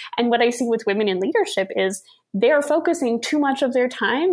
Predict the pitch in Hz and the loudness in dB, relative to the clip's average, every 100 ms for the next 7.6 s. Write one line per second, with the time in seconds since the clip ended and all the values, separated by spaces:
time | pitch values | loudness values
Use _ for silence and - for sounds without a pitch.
0 | - 277 247 220 254 247 - - 240 - | 0 0 0 0 -2 -2 -2 -2 -4 -2
1 | 226 269 277 294 - 262 - 220 214 208 | -4 -2 -2 -2 -4 -2 -2 -2 0 -2
2 | 220 262 254 196 208 - - 226 220 233 | 0 0 0 0 -2 -2 0 2 0 -2
3 | - 269 240 247 220 247 233 233 220 226 | 0 2 2 2 2 2 2 2 0 0
4 | 233 381 415 415 403 - - _ _ _ | 0 2 2 2 0 -10 -20 _ _ _
5 | 262 233 254 240 220 - _ _ - 175 | 0 2 2 2 2 -2 _ _ -10 -2
6 | 196 220 226 226 220 247 - 233 - - | 0 2 2 0 -2 -4 -4 -6 -4 -2
7 | - - - - - | -2 -2 -2 -2 -2